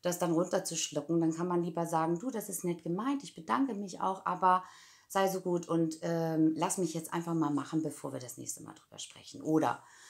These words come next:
äh, „Sei so gut und lass mal jetzt gut sein.“ Oder vielleicht auch, was erwarte ich von anderen, wo ich selber gerade gar nicht willens bin, mich selber zu bemühen um die anderen?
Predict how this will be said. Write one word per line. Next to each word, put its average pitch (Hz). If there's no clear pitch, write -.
äh, 143
„Sei 156
so 156
gut 147
und 131
lass 151
mal 131
jetzt -
gut -
sein.“ 90
Oder 208
vielleicht 196
auch, 180
was 175
erwarte 240
ich 262
von -
anderen, 170
wo 165
ich 170
selber 214
gerade 165
gar 147
nicht 156
willens 156
bin, 147
mich 139
selber 180
zu -
bemühen 147
um 139
die 139
anderen? 135